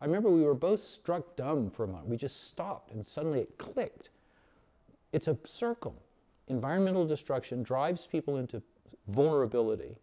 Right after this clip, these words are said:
In their vulnerability, they're enslaved and then used to re-, to destroy the environment. Once that idea had blossomed in our minds,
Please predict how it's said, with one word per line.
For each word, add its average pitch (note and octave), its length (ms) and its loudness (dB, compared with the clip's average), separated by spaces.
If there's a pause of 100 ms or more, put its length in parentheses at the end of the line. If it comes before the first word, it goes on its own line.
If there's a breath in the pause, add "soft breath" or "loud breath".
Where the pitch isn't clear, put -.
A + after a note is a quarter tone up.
(120)
In D#3 160 2
their C3 120 0
vulnerability, C3+ 840 0
they're A#2 240 -2
enslaved B2 760 -2
and B2 160 -4
then B2+ 180 -2
used D3 460 2
to C#3 80 -2
re-, B2 340 -2
to A#2+ 120 -4
destroy A2+ 420 -2
the A#2 80 0
environment. C#3 420 -6 (1120 soft breath)
Once C#3+ 600 -2
that C3 180 -2
idea A#2 460 -2
had F#2+ 280 -8
blossomed A2+ 500 -4
in G2+ 120 -4
our F#2 140 -8
minds, A#2 840 -8